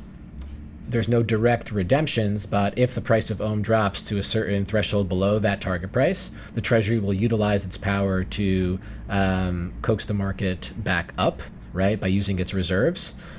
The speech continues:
And if the price goes above that target, the, by a certain threshold, uh, the treasury will then, um, increase circulation by putting more Ohm into circulation, thereby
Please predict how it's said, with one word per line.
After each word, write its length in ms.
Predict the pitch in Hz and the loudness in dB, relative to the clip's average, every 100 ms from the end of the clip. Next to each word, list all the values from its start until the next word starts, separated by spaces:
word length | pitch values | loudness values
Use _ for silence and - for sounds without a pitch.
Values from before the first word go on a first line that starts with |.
| - | -4
And 320 | 208 202 196 | 0 2 2
if 200 | 196 - | 0 -2
the 100 | 101 | -4
price 300 | 90 104 98 | 2 2 2
goes 440 | - 95 90 - - | 2 2 0 -4 -6
above 360 | 92 85 190 196 | -2 2 4 4
that 300 | 120 107 - | 2 2 0
target, 460 | 113 101 101 135 - | 0 2 2 0 -2
the, 180 | 120 - | -8 -4
by 140 | 117 | 0
a 40 | 104 | 0
certain 260 | - 101 | 0 0
threshold, 560 | 95 98 95 101 98 98 - - - | 0 0 0 2 2 -2 -8 -14 -2
uh, 140 | 101 | 0
the 100 | 95 | 0
treasury 460 | 101 107 101 107 101 | 0 0 2 2 2
will 220 | 98 95 | 2 2
then, 540 | 95 98 95 95 92 95 - | 2 2 2 2 0 -4 -2
um, 340 | 95 90 90 - | 0 0 -2 2
increase 380 | 175 - 113 | 2 4 2
circulation 580 | - 98 104 90 90 123 | 0 0 0 0 0 0
by 100 | 113 | 0
putting 240 | 101 110 101 | 0 0 0
more 180 | 95 | 0
Ohm 160 | - 113 | 0 0
into 120 | 104 | 0
circulation, 600 | 92 98 90 92 92 98 | -2 -4 -2 -2 -2 0
thereby 540 | 95 95 92 92 90 | 0 2 2 2 0